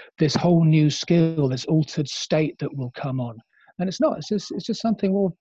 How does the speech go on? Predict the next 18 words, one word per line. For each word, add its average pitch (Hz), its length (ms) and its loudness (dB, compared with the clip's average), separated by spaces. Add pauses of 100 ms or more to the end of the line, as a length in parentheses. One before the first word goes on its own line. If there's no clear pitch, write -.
(100)
we, 185 200 -2
we 180 180 -2
can 185 180 -2
all 180 140 0
do, 190 180 2
and 151 120 0
we 156 80 0
all 160 140 0
do 196 200 0
do, 151 160 -2
but 151 220 -2 (960)
think 214 280 2
of 220 100 4
it 202 100 6
a 196 80 4
little 185 220 4
bit 165 240 0
like 156 320 -2